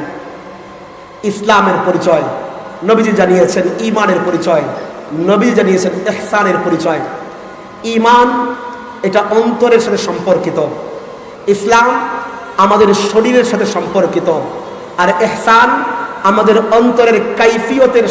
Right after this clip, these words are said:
সাথে সম্পর্কিত। লম্বা করার সময় কম। ইসলামের ব্যাখ্যায় নবীজি বলেছেন নামাজ পড়া, রোজা রাখা, কালিমায়ে শাহাদাত পড়া, হজ করা, যাকাত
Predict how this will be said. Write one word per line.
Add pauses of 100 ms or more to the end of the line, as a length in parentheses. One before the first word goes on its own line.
সাথে
সম্পর্কিত। (600)
লম্বা
করার
সময়
কম। (340)
ইসলামের
ব্যাখ্যায়
নবীজি
বলেছেন
নামাজ (100)
পড়া, (420)
রোজা (120)
রাখা, (400)
কালিমায়ে
শাহাদাত
পড়া, (400)
হজ (140)
করা, (360)
যাকাত